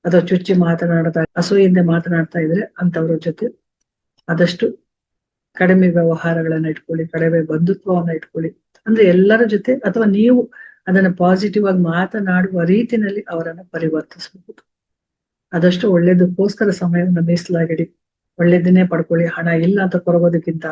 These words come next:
ಹಣವನ್ನ ಪಡೆಯುವಂತದ್ದಕ್ಕೆ ಏನೇನು ಮಾಡ್ಬೇಕು, ಒಂದು ರೂಪಾಯಿ ಖರ್ಚಿಲ್ಲದೆ ಈ ತರದ್ದೆಲ್ಲವನ್ನ ಮಾಡಿ ಎಷ್ಟು ಒಳ್ಳೇದಾಗುತ್ತೆ. ಜೊತೆಗೆ ಈ ಹೋದಂತ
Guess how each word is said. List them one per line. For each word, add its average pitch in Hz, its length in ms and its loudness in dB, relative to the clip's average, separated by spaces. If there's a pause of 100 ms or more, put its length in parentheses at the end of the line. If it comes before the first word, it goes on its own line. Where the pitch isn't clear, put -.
ಹಣವನ್ನ 175 400 0 (260)
ಪಡೆಯುವಂತದ್ದಕ್ಕೆ 190 1120 2 (160)
ಏನೇನು 185 380 2
ಮಾಡ್ಬೇಕು, 180 580 -2 (500)
ಒಂದು 180 200 4
ರೂಪಾಯಿ 185 340 -2
ಖರ್ಚಿಲ್ಲದೆ 185 600 -2
ಈ 165 60 -4
ತರದ್ದೆಲ್ಲವನ್ನ 170 680 -4 (120)
ಮಾಡಿ 160 240 -12 (220)
ಎಷ್ಟು - 320 -10
ಒಳ್ಳೇದಾಗುತ್ತೆ. 160 680 0 (400)
ಜೊತೆಗೆ 190 320 6
ಈ 185 100 8
ಹೋದಂತ 208 500 6